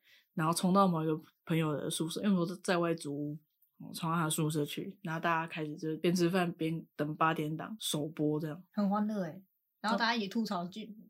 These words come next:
Speaker 2: 剧情之类的。
Speaker 1: 我们会开始猜凶手是谁。
Speaker 2: 哈。
Speaker 1: 那时候，那时候我那一部应该是什么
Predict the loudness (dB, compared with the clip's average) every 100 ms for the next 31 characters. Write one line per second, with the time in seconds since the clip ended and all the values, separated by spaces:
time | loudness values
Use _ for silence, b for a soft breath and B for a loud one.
0 | _ -4 -2 -4 -10 -10 -4 4 8 8
1 | 8 4 2 2 0 -2 -4 -6 -6 -10
2 | -14 _ -14 -10 -4 -2 0 0 0 0
3 | 0 2 2 2 4 4 4 2 2 2
4 | 0 -6